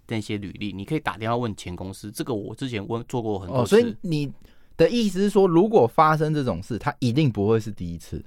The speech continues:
Speaker 1: 对，可以调查，
Speaker 2: 哦，
Speaker 1: 可以积极调查。
Speaker 2: 啊，那查不到，查，都查不到。
Speaker 1: 查不到这个事情，我们还是要有解决方案，不能放着让他不管，或是压案，压案一定会死掉。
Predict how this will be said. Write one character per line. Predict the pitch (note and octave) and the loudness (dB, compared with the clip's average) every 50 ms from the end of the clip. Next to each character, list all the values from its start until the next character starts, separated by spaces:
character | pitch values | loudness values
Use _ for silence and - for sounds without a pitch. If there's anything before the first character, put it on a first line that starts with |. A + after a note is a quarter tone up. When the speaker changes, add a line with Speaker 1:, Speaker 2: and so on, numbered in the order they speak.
| - - - | -14 -12 -4
Speaker 1:
对， | - D#3 C#3 A2+ F#2 - - - - _ _ _ - - - _ | 0 2 2 2 0 -2 -10 -20 -20 _ _ _ -20 -20 -20 _
可 | - - D#3 | -2 0 0
以 | C#3+ | 2
调 | - D3+ C#3+ A#2+ | 4 4 4 4
查， | G#2+ - G#2+ - - - - _ _ _ _ - - - - - _ | 2 0 -6 -8 -8 -10 -14 _ _ _ _ -20 -20 -20 -20 -20 _
Speaker 2:
哦， | - - | -6 -4
Speaker 1:
可 | D3 | -2
以 | C#3+ | 2
积 | E3 F#3 F#3 F3+ E3+ | 4 4 4 4 4
极 | B2 G#2+ | 2 0
调 | C#3 B2 A2 | -2 -2 -2
查。 | F#2+ G#2+ - | -2 -6 -10
Speaker 2:
啊， | - - - | -12 -14 -16
那 | - - - - - | -16 -20 -20 -16 -6
查 | - - C3+ C3+ | 0 2 4 6
不 | C3+ E3 | 6 6
到， | E3 F3 E3 D#3 - - - | 6 6 6 6 4 0 -6
查， | - - C#3 - | -4 -2 -2 2
都 | - E3 F3 | 2 2 2
查 | E3 - C3+ A#2 | 2 2 2 0
不 | A#2 C3 | 2 2
到。 | C3+ C#3 C3 A#2+ G#2+ - - - - - - - | 4 4 4 4 2 -2 -6 -16 -20 -20 -20 -8
Speaker 1:
查 | - - D3 | -2 0 0
不 | D#3 E3+ F3+ | 0 2 4
到 | G#3+ G3+ F#3+ | 6 6 6
这 | F3 - F#3+ | 4 2 -2
个 | F3+ | -2
事 | E3 - G3 | -2 -2 -4
情， | D#3 - A#2+ G#2+ | -4 -4 -4 -4
我 | G2 G2 | -4 -4
们 | G2 G2+ | -2 -2
还 | G#2 G#2+ | -2 -2
是 | B2 | -2
要 | C#3 C3+ | -4 -4
有 | A#2+ G#2+ | -4 -6
解 | G#2 - G2 | -8 -10 -10
决 | - - F#2+ | -10 -10 -10
方 | F2+ - G#2 G2+ G#2 | -10 -8 -6 -4 -4
案， | G2 G#2 | -4 -2
不 | - D#3+ | 0 0
能 | C#3 B2 B2 B2 | 2 0 0 -2
放 | A#2+ - E3+ C#3 A#2+ | -2 0 2 2 2
着 | A2 A#2 A2 | 0 -2 -2
让 | A#2 A2+ | 0 0
他 | A2+ A2+ | 0 -2
不 | A2 A#2+ A2+ | -4 -6 -8
管， | - - - - | -12 -12 -12 -8
或 | - C3 B2 | -6 -6 -6
是 | A#2+ B2 G2 | -6 -6 -8
压 | G2 G#2 G#2 | -4 -4 -2
案， | G2 G2 G#2 F#2+ F2 - | -2 -2 -2 -4 -4 -4
压 | - B2+ C#3+ | 0 2 2
案 | D3+ C#3+ | 2 2
一 | B2+ | -2
定 | A#2+ B2+ B2+ | -4 -4 -4
会 | B2+ B2 | -4 -4
死 | A#2+ - - - - | -6 -10 -14 -12 -8
掉。 | - G#2+ F#2+ E2+ | -6 -4 -4 -6